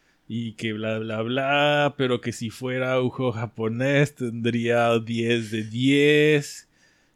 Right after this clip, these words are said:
Y la verga, yo nomás digo, "Vean esta porquería". <laughs> Vean esa pendejada.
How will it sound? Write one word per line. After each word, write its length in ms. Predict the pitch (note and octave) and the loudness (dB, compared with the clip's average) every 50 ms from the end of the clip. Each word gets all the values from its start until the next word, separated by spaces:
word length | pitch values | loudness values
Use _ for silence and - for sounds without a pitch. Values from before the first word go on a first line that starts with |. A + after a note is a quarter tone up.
| _ - | _ -6
Y 100 | A#2+ B2 | -4 0
la 160 | B2 A#2+ A#2 | 0 2 2
verga, 240 | A#2+ C3 C#3 D3+ D3 | 2 2 4 4 4
yo 120 | C3 B2+ | 4 2
nomás 260 | C3+ C#3 C#3 C#3 C3 | 2 0 0 -2 0
digo, 260 | C3+ C3+ C3+ C3+ B2 | -2 -2 0 2 2
"Vean 280 | A#2+ D3 F3+ F#3 F3+ F3+ | 4 4 4 2 2 2
esta 220 | E3+ D#3 - F3 | 0 0 0 -2
porquería". 440 | D#3 - D3 B2+ B2+ A#2 F2+ G2 G2+ - - - - - - - - - - - - | 0 0 -2 -2 -2 -4 -4 -4 -4 -6 -8 -14 -14 -12 -8 -8 -10 -10 -10 -6 -2
<laughs> 380 | - G#3+ - - - F#3 - - E3+ - - _ _ _ - - _ - D3 - _ _ _ - | 0 0 0 -2 -10 -8 -4 -2 -2 -2 -4 _ _ _ -20 -18 _ -12 -12 -12 _ _ _ -4
Vean 280 | D#3+ - G3+ G3 G3+ | -2 -2 0 2 4
esa 300 | G#3+ A3 G#3+ G#3 G#3+ G3+ | 4 4 4 4 2 2
pendejada. 540 | F#3 F3+ E3 D#3 D3+ C#3 - D3 C#3 B2+ - | 2 0 2 0 0 0 2 2 0 0 -2